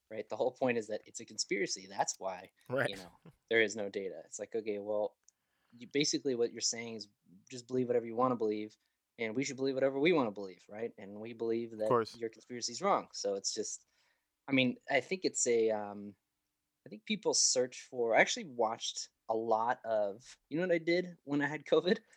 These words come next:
Speaker 1: Uh, I watched a
Speaker 2: <laughs>
Speaker 1: lot of really weird right-wing documentaries on,
Speaker 2: Huh.
Speaker 1: like, crime. Um, because there are lots of them, like,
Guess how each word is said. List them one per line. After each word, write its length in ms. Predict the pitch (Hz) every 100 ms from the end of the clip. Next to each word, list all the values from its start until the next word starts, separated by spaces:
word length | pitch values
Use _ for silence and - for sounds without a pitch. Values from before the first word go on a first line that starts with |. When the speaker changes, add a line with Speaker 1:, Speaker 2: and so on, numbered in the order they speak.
| _ _
Speaker 1:
Uh, 200 | 143 135
I 80 | 123
watched 320 | 131 143 - 175
a 60 |
Speaker 2:
<laughs> 20 |
Speaker 1:
lot 200 | - 185
of 140 | 170 139
really 300 | 135 143 147
weird 640 | 131 127 123 123 123 123 _
right-wing 760 | 123 120 120 113 117 113 113 110
documentaries 840 | 107 110 113 107 113 139 185 - -
on, 180 | 113 110
Speaker 2:
Huh. 220 | 196 131 101 -
Speaker 1:
like, 160 | 110 - -
crime. 440 | 107 107 123 196 - _ _ _ _ _ _ 120
Um, 560 | 117 113 107 104 107
because 220 | 113 117 123
there 100 | 117
are 60 |
lots 320 | 104 104 -
of 100 | 160
them, 200 | 160 180
like, 160 | 131